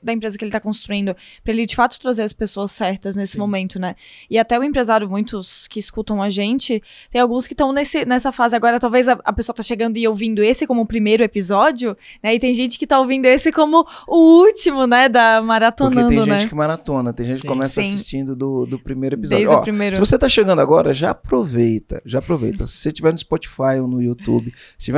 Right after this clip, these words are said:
Speaker 3: no YouTube, se inscreve no canal. Se tiver no Spotify, né, se inscreve também no nosso canal do, do Spotify. Vai lá, avalia a gente, dá cinco estrelinhas ali pra
Speaker 1: Uhum.
Speaker 3: gente, né, porque isso ajuda a gente a crescer cada vez mais no
Speaker 1: Exato.
Speaker 3: Spotify, né, e também no YouTube. Então aproveita aí,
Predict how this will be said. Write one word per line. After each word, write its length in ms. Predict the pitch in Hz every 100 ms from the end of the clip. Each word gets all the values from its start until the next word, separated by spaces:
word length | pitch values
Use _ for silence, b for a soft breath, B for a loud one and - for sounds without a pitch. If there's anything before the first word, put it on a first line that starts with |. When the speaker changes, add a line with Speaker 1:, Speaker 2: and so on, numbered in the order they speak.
| 165
Speaker 3:
no 80 |
YouTube, 260 | 180 - 175
se 120 | -
inscreve 380 | 196 - 151 147
no 100 | 147
canal. 320 | 139 131 127 123
Se 140 | -
tiver 220 | 151 156
no 60 | 170
Spotify, 560 | - 165 - 147 143 147 B B B
né, 340 | 113 131 143 - -
se 200 | - 185
inscreve 380 | 185 - 185 175
também 260 | 156 147
no 80 | 143
nosso 120 | 139 -
canal 260 | 131 131
do, 340 | 123 120 120 113
do 180 | 117
Spotify. 520 | 117 - 120 - 139 143
Vai 160 | 147
lá, 280 | 147 175 160 B B
avalia 400 | - 143 151 185
a 40 | 156
gente, 260 | 151 160
dá 120 | 147
cinco 280 | 180 202 202
estrelinhas 500 | - 170 170 156 156
ali 180 | 139 143
pra 140 | 226
Speaker 1:
Uhum. 60 | 127
Speaker 3:
gente, 400 | 123 135 156 - B B B _
né, 180 | 120 135
porque 420 | - 147 143 -
isso 300 | 143 147 -
ajuda 320 | 156 139 151
a 40 | 147
gente 240 | 147 -
a 20 |
crescer 300 | 156 139 143
cada 220 | - 143
vez 280 | 135 139 156
mais 260 | 135 139 139
no 80 | 135
Speaker 1:
Exato. 140 | 190
Speaker 3:
Spotify, 560 | 196 185 - 117 113 113 b b
né, 220 | - 120 117
e 80 | 139
também 340 | 151 139 127
no 240 | 131 135 143
YouTube. 560 | 151 165 - 127 131
Então 180 | 127 131
aproveita 580 | 135 - 147 135 135 -
aí, 200 | 120 131